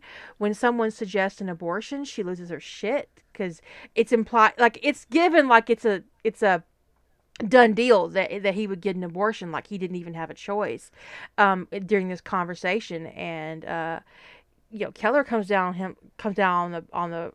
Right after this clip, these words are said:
on the suggestion like a ton of bricks, and is just really protective of John's rights as a patient and as a person. And so it's a great characterization for her.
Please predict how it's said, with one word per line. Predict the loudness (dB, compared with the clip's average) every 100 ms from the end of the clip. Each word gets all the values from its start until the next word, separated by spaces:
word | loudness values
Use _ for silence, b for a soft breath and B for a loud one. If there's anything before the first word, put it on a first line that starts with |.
| _
on | -6 -4
the | -4
suggestion | -6 -2 -2 -2
like | -8
a | -8
ton | -8 -8
of | -4
bricks, | -2 -4 -6 -20 -10
and | -6 -6
is | -8
just | -10 -12 -16 -14
really | -6 4 4 4
protective | -4 -6 -4 -4 -4 -8
of | -8
John's | -6 -4 -4 -6 -6
rights | -4 -4 -6 -16 B B B B
as | 0 0
a |
patient | -4 -4 -4 -6 -10
and | -10
as | -10 -12
a |
person. | -12 -12 -10 -12 -12
And | -12 -12 -6
so | -2 -2 -4 B B
it's | -14
a | 0
great | 6 6
characterization | 4 0 0 -4 -8 -8 -8 -14
for | -16
her. | -14 -12 -14